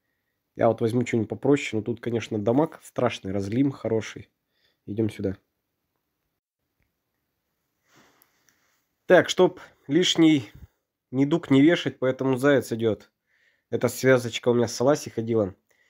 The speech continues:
Сюда Кунхина воткнул, потому что здесь много тапков, насколько я знаю, надо будет потратить. Поэтому будем тратить всех лекарей по максималке возможной продуктивности.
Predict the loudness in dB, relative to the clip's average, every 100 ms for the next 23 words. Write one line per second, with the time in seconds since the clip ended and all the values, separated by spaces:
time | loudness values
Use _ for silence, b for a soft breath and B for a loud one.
0 | _ _ 0 2 2 0 2 2 2 0
1 | -2 -4 -4 -4 -4 -4 -6 -4 0 2
2 | 2 -2 -4 -4 -6 -6 -6 -4 -2 0
3 | 0 0 0 -2 -4 -6 -6 -6 -6 -6
4 | -20 _ _ _ _ _ _ _ _ _
5 | _ _ _ _ _ _ 0 0 2 -2
6 | -2 -6 _ _ _ -12 -4 0 0 2
7 | 0 0 -2 -6 -4 -2 0 0 2 0
8 | -2 -6 _ _ _ -20 -12 -10 -10 -4
9 | 0 0 -2 -6 -6 -2 -2 -2 -8 -10
10 | _ _ _ _ _ _ _ _ _ 0
11 | 0 0 0 4 4 2 -4 -14